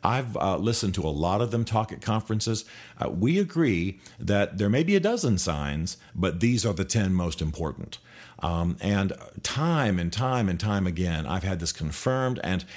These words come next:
as I've begun to teach this, these, these ten signs that, that anticipate a crash and, and the ways that people can change their behavior in advance, uh, it really has done a lot of good.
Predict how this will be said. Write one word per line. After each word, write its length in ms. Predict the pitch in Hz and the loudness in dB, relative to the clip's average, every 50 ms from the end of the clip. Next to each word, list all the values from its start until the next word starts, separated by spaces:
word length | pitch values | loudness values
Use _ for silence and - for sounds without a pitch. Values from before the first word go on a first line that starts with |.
| - - | -14 -6
as 200 | - 98 98 107 | -2 0 0 0
I've 160 | 120 160 190 | 0 0 0
begun 220 | 180 180 160 151 117 | 0 0 0 0 0
to 60 | 104 | 0
teach 540 | - - - - - 127 120 - - - - | -2 -4 -4 -2 -4 -4 -2 -2 -2 -2 -2
this, 240 | 78 73 73 - | -2 -2 -2 -2
these, 340 | - 98 95 95 - - - - - - | 0 0 0 0 0 -2 -4 -8 -10 -4
these 220 | - 95 92 - | -2 0 0 0
ten 320 | - - 123 131 135 143 139 | 0 0 0 0 2 2 2
signs 640 | - - 120 104 98 95 90 85 87 90 87 78 - | 2 2 2 2 2 2 0 0 0 0 0 0 0
that, 240 | 95 85 - - - - - - - | 0 -2 -2 -4 -8 -18 -20 -14 -6
that 240 | - 87 87 85 - | -2 0 0 0 0
anticipate 640 | 73 87 82 - - 139 127 131 127 - 117 101 87 | -2 -2 -2 -2 -2 0 0 0 0 2 2 0 0
a 40 | 85 | 0
crash 360 | - - 104 98 98 - - | 0 0 0 0 0 0 -2
and, 100 | 78 69 | -2 -2
and 100 | 78 87 | 0 0
the 80 | 82 | 0
ways 300 | 80 85 101 110 120 110 | 0 0 0 0 0 -2
that 80 | - - | -2 0
people 220 | - 113 - 87 | -2 -2 -2 -2
can 140 | - 82 80 | -2 -2 0
change 360 | 80 - - 107 107 113 107 | 0 0 0 2 2 0 0
their 100 | - 98 | -2 -2
behavior 380 | 92 92 90 95 101 101 90 92 | -2 -2 0 0 0 0 0 0
in 60 | 82 | -2
advance, 480 | 76 76 71 104 123 120 90 71 - - - - - - - - | -2 -2 -2 0 0 0 -2 -4 -6 -10 -12 -16 -18 -18 -12 -6
uh, 100 | - 90 - | -4 -2 0
it 160 | - 147 - - | 0 0 0 0
really 360 | 104 92 92 92 92 117 139 | 0 2 2 2 2 2 0
has 320 | 123 104 80 85 98 101 85 | 0 0 0 -2 -2 -2 0
done 200 | 85 87 80 80 | 0 0 0 0
a 60 | 82 | 0
lot 180 | 82 78 80 | 0 0 0
of 100 | 85 82 | -2 -2
good. 300 | 85 127 156 147 98 73 | -2 0 2 2 0 0